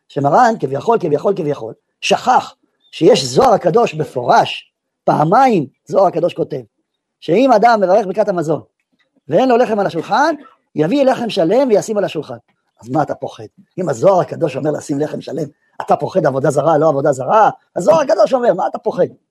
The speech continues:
ככה מאיר הפתחי תשובה, ככה מאיר שערי תשובה, ככה מאיר בערב תל, ככה מגן אברהם, ככה מטורי זהב, מחצית השקל,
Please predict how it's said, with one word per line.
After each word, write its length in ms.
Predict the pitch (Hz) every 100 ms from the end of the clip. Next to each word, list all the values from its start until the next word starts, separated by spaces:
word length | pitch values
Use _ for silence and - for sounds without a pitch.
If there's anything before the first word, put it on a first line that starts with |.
| _ _ _ -
ככה 200 | 226 220
מאיר 400 | 196 220 214 208
הפתחי 260 | 143 -
תשובה, 240 | 156 - 165 -
ככה 100 | -
מאיר 140 | 165 165
שערי 200 | 151 156
תשובה, 220 | 147 127
ככה 140 | -
מאיר 140 | 131 131
בערב 200 | 156 151
תל, 120 | 139 -
ככה 100 | 151
מגן 220 | 160 165
אברהם, 240 | 147 156 143 _ -
ככה 80 |
מטורי 300 | 151 - 175
זהב, 220 | 170 156 151 -
מחצית 240 | - -
השקל, 280 | 135 -